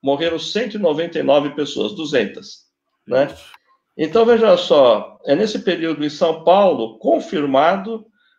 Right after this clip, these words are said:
Speaker 1: né, foram dez aviões da tam, eh, que caíram, né? Considerando os suspeitos, né, foram vinte aviões. Ou seja, a cada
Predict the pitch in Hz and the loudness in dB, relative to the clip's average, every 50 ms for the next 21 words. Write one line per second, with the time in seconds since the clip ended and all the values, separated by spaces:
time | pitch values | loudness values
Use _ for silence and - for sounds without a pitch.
0 | _ _ _ - 147 156 170 190 - - - _ _ _ _ _ _ - 160 170 | _ _ _ 0 0 2 2 0 -4 -8 -16 _ _ _ _ _ _ 2 4 6
1 | 170 170 180 185 185 185 190 - - 135 131 160 190 226 220 214 202 175 165 160 | 6 6 6 4 0 0 -2 -4 -6 0 2 2 2 2 2 0 -2 -2 -2 -2
2 | 151 156 160 165 160 165 160 143 - - 139 135 147 175 - - _ _ _ _ | -2 0 0 -2 -2 -2 -2 -2 -2 -2 -2 -2 -2 -2 -8 -16 _ _ _ _
3 | _ _ _ - 127 131 135 139 139 139 139 143 143 147 139 - 196 180 143 120 | _ _ _ 0 2 4 4 4 4 2 0 -4 -8 -14 -8 -4 -4 -2 -2 -4
4 | 92 80 101 - _ _ _ _ _ _ _ _ _ _ _ - 131 139 147 147 | -6 -8 -12 -16 _ _ _ _ _ _ _ _ _ _ _ -4 -2 -2 -2 -4
5 | - - _ _ _ - 180 175 - 233 233 214 185 180 180 170 165 156 151 156 | -10 -20 _ _ _ -6 -6 -4 -6 -4 -2 2 6 6 6 6 4 0 -2 -2
6 | 160 151 - 196 180 - - - 190 226 117 98 - - 113 98 - - - _ | -4 -6 -6 -8 -8 -6 -4 -4 -2 -2 -2 -6 -8 -10 -12 -12 -12 -16 -20 _
7 | _ _ _ _ - 135 143 165 170 - - - _ _ _ _ _ _ - 190 | _ _ _ _ -4 -4 -2 -4 -4 -8 -14 -20 _ _ _ _ _ _ -4 -2
8 | 220 226 175 139 127 160 233 262 - - - - 131 131 127 208 196 190 - - | 0 0 0 0 -2 -4 -4 0 2 2 0 0 2 0 0 0 0 -4 -8 -14
9 | - - - _ _ _ _ _ _ _ - 151 135 135 - 139 135 135 - 185 | -20 -20 -20 _ _ _ _ _ _ _ -10 0 0 0 2 2 0 0 2 2
10 | 196 185 185 185 165 147 131 110 101 101 - - | 2 4 4 4 6 6 6 4 2 0 -6 -14